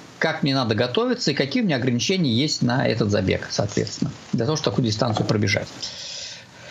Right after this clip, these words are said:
Ну и после московского марафона я выбрал время и договорился, и поехал туда. Я не знал, что со мной будут делать, ну, то есть теоретически только представлял.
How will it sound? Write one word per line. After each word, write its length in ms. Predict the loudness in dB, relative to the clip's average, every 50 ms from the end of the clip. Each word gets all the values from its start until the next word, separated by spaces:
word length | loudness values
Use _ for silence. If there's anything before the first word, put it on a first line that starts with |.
| -18 -18 -18 -20 -10 -4 -2
Ну 80 | 0 0
и 40 |
после 300 | 2 2 2 4 4 4
московского 460 | 4 4 4 2 2 2 2 2 2 4
марафона 400 | 4 2 2 4 2 4 4 4
я 100 | 4 6
выбрал 240 | 6 6 4 4
время 440 | 4 4 4 6 6 6 4 2 2 0 0 2
и 540 | 2 4 4 4 4 4 4 4 4 4 4
договорился, 540 | 4 4 4 4 4 4 4 2 2 2 2
и 40 | 2
поехал 420 | 2 2 2 2 2 2 2 2
туда. 480 | 2 2 2 4 4 4 2 0 -2 -6 -10 -8 -4
Я 260 | 0 0 2 2 2 2
не 120 | 2 2
знал, 240 | 2 2 2 2 2
что 160 | 0 0 2
со 100 | 2 2
мной 160 | 2 2 2
будут 240 | 2 2 2 2 2
делать, 320 | 2 2 2 2 0 0
ну, 80 | 0 2
то 80 | 2 2
есть 140 | 0 0
теоретически 560 | 0 0 0 0 2 2 0 0 0 -2 -2 -2
только 260 | -2 0 0 -2 -2
представлял. 640 | -2 -4 -2 0 0 0 2 2 2 2 0 -2